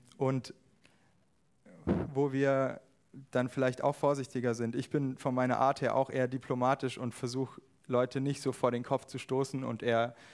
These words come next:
äh, sehr, sehr vorsichtig, ähm, zu reden, wenn ich merke, dass, das könnte Leute jetzt, Leuten jetzt nicht gefallen.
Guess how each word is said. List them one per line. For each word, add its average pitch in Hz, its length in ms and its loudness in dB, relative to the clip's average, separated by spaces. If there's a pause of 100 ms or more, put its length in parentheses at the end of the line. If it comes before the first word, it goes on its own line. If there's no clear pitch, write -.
(200)
äh, 113 460 -2
sehr, 123 360 0
sehr 117 280 0 (640)
vorsichtig, 139 680 0 (380)
ähm, 120 560 -2 (240)
zu - 160 -6
reden, 131 360 0
wenn 123 120 2
ich 120 140 -4
merke, 123 280 0
dass, 117 260 -4
das - 180 -10
könnte 127 240 -4
Leute 117 240 2
jetzt, - 260 -6
Leuten 120 260 0
jetzt 117 200 -4
nicht 135 160 -4
gefallen. 123 460 -2